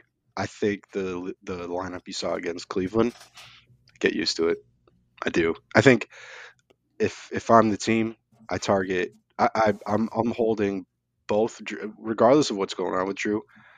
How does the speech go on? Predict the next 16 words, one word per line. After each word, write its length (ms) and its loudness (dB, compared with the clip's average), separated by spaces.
I'm 120 0
holding 320 6
both 260 -2
Jrue 220 -6
and 100 -8
Chris 260 -4
out 200 4
until 220 -10
Giannis 360 -6
comes 220 -10
back. 340 -12
I 80 -2
don't 120 -4
see 100 -6
the 80 -12
point 300 -14